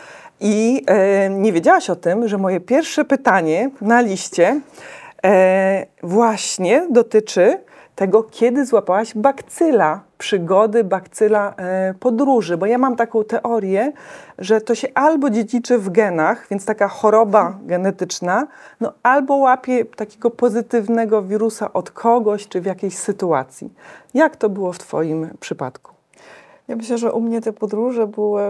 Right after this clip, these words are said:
Speaker 2: mm, w pewien sposób naturalne, dlatego że ja zaczęłam dosyć wcześnie jeździć razem z rodzicami. Tylko że to były zupełnie
Speaker 1: Mhm.
Speaker 2: inne kierunki niż te, które wybieram teraz. Tak więc może z jednej strony dobrze,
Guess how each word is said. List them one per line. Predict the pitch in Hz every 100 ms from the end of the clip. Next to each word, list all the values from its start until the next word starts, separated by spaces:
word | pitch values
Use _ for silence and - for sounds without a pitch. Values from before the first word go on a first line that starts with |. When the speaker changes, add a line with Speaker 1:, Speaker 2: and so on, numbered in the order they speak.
| 202 _ _
Speaker 2:
mm, | 190 185 185 185
w |
pewien | - 185 196
sposób | - 202 208 202
naturalne, | 190 190 185 190 170 165 180 _ _
dlatego | 170 175 175 175 180
że | 180 175 175
ja | 170
zaczęłam | 175 175 185 180
dosyć | 180 185 - -
wcześnie | - 190 - 185 180 175
jeździć | 175 180 190 180 175 -
razem | 180 180 180
z | 175
rodzicami. | 180 185 190 180 180 220 - _ _ _ _ _ - - _ -
Tylko | 220 226
że | 220
to | 233
były | 214 220 220
zupełnie | 214 226 226 226
Speaker 1:
Mhm. | 220 233
Speaker 2:
inne | 214
kierunki | 202 214 220 233 226
niż | 208 202 -
te, | 208
które | 208 202 196 196 196 196
wybieram | 180 180 202 196 196
teraz. | 190 170 160 180 - _ _ _ _ _ _ _ -
Tak | 165
więc | 160
może | 180 185 180
z | 170
jednej | 185 190
strony | - 190 180
dobrze, | 175 160 156 160